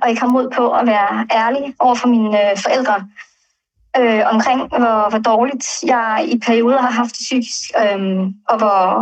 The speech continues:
hvor sort jeg har, hvad kan man sige, haft det psykisk nogle gange. Øhm, og også det faktum, at jeg er begyndt at tage et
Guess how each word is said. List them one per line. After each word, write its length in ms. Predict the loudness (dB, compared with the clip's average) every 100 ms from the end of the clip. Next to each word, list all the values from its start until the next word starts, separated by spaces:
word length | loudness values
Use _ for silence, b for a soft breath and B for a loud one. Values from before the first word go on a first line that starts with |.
| 0 -2 -4
hvor 80 | -4
sort 380 | -2 0 0 -2 -12 -12 -4
jeg 80 | -2
har, 220 | 0 -2
hvad 120 | -4
kan 80 | 0
man 120 | -2
sige, 160 | 0 -2
haft 280 | -2 -6 -6
det 60 |
psykisk 460 | -4 0 0 -2 -2
nogle 240 | 0 0 0
gange. 300 | 0 -2 -4 B B B B B _ _ _ _
Øhm, 520 | 0 2 0 -2 -2 0
og 80 |
også 200 | 0 0 -4
det 80 | -4
faktum, 380 | -4 -4 -2 0
at 140 | 2
jeg 220 | 0 0
er 40 | 0
begyndt 360 | 0 -2 -2 -2
at 120 | -4
tage 760 | -2 0 2 2 0 -2 -4 -2
et 180 | -4